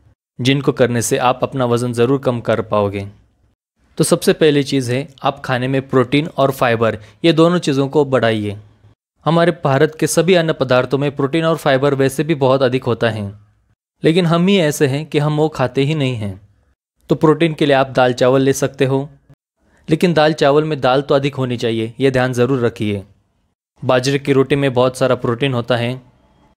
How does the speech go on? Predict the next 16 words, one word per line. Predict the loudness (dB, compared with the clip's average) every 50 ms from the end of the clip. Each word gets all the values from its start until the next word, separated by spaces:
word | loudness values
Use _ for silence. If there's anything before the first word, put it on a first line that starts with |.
| _ _ _ _ -2
चने, | 0 0 0 0 -2 -2 -4 -2 0
राजमा | 0 2 2 0 0 0 0 -2
और | -2 0 0 0 0
बहुत | 2 2 0 0 0 0
सारे | 0 0 0
जो | 0 -2 -2
कडधान्य | -2 -2 -2 -2 0 -2 -2 -2 -2
होते | -4 -4 -4 -4 -4
हैं | -4 -2
उनमें | -2 -2 0 0 2 2
भी | 2 2
बहुत | 2 2 2 0 0
सारा | 0 0 0 0
प्रोटीन | 0 -2 -2 -2 -2 -2 -2
होता | -2 -2 -2 -4 -4
है, | -4 -4 -8